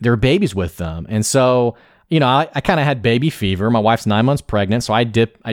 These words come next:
you know, step into this group for a sec and I say, "Hey, y'all's kids are cute." And like, "Oh, we're a new moms group." And I was like, "Oh, that's so great. My wife is due any day now." Actually, she was due on the eleventh. She was due the very next day.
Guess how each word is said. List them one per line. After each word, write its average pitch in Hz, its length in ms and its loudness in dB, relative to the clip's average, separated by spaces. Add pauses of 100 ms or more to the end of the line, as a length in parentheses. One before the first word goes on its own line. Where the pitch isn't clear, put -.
(120)
you 135 120 -4
know, 98 160 -2
step - 280 -2
into 127 140 0
this 123 140 -8
group 117 160 -6
for 107 120 -4
a 101 40 -2
sec 107 280 -2
and 107 80 0
I 101 40 0
say, 98 120 -6
"Hey, 139 220 2
y'all's 123 220 0
kids 120 240 -2
are 117 40 -2
cute." 120 440 0 (560)
And 110 80 0
like, 120 160 0
"Oh, 147 100 2
we're 143 200 0
a - 20 0
new 123 200 2
moms 120 380 0
group." 85 260 -6
And 90 120 -2
I - 20 0
was 107 100 0
like, 120 140 -6
"Oh, 160 140 -4
that's 147 160 -4
so 123 120 0
great. 139 520 0 (260)
My 117 240 2
wife 120 680 0
is 107 180 -2
due 120 280 2 (120)
any 120 240 2
day 143 260 0
now." 80 260 -2
Actually, 123 240 -2
she - 120 -2
was 113 160 -2
due 101 440 2
on 95 160 0
the 110 100 4
eleventh. 120 340 0
She - 100 -8
was 95 100 -4
due 101 280 0
the 104 260 -2
very 92 300 0
next 98 280 -2
day. 139 480 -2